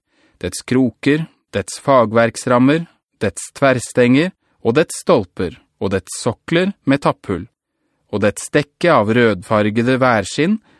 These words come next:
og dets dekke av selskinn, og forhenget til avskjerming. Og vitnesbyrdets ark, og dens stenger og lokket, bordet, alle dets redskaper og skuebrød. Lampestaken av rent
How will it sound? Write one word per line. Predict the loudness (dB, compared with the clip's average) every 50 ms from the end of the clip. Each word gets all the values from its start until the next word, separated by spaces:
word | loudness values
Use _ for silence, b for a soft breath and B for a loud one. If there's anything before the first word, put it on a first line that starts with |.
| b b b b
og | 0 0
dets | 0 0 -2 -4 -4
dekke | -4 -4 -4 _ 0 2 2
av | 2 0
selskinn, | 0 0 0 0 0 -2 -4 -4 -2 0 0 0 -2 -4 _ _ _ _ _ -2
og | 0 0 0
forhenget | 0 2 2 2 4 4 2 2 2 0 0 0
til | 0 2
avskjerming. | 2 2 0 -2 -4 -6 -4 -4 -2 -2 -2 -4 -4 -8 _ _ _ _ _ _ _ _ _ _ _ _ _ _ _ _ _ _ -4
Og | -2 -2 -2
vitnesbyrdets | -2 _ _ -4 -4 -4 -4 -4 -4 -2 -2 -2 -2 -4 -2 0 0
ark, | 0 0 0 -2 -6 _ -20 -20 -20 -18 _
og | -6 -2 0 0
dens | 0 -2 -4 -8 -6
stenger | -2 0 2 2 4 2 2 0 -2 -4 -4
og | -2 0 0 0
lokket, | 0 -2 _ -4 -2 -2 -2 -2 -4 _ _ _ _ _ _ _ _ -14
bordet, | -8 -4 -2 0 2 2 2 2 2 0 -2 -6 _ _ _ _ 0
alle | 2 2 2 2 2 0
dets | 0 -2 -2 -2 -2
redskaper | 0 0 0 -2 -4 -6 -2 0 0 0 0 0 -2 -2 -2 -4 _ _ _
og | -4 -4 -4
skuebrød. | -2 -2 0 0 0 0 -2 -2 -4 -4 -4 -6 -10 _ _ _ _ _ _ _ _ _ _ _ _ _ _ _ _ 0 2
Lampestaken | 2 4 2 0 -2 -4 -6 -2 0 0 0 0 0 0 0 2
av | 2 2 2
rent | 2 2 0 0